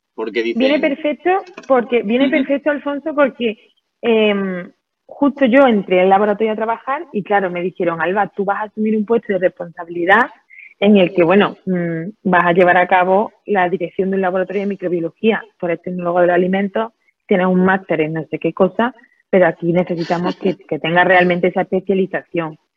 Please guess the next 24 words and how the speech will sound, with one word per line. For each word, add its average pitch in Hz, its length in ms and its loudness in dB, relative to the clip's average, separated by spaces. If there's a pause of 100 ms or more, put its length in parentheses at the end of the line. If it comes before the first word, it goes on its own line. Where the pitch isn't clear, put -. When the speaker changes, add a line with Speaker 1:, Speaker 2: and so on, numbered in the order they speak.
(680)
Speaker 2:
Y, 294 400 6
eh, 185 520 6
mm, 180 360 -6 (260)
estuve 185 440 2
como 170 240 0
una 185 300 0
semana 233 320 0
buscando 208 400 0
cursos, 254 420 -2
llamando 185 420 -2
a 190 60 4
otros 190 200 -4
compañeros 196 680 -4
si 220 60 -10
me 202 100 -8
podían 185 260 -6
informar 196 540 0
y 208 80 4
no 208 120 6
había 202 220 6
ningún 196 280 -2
curso 202 280 -6
de 208 60 0
microbiología 170 880 0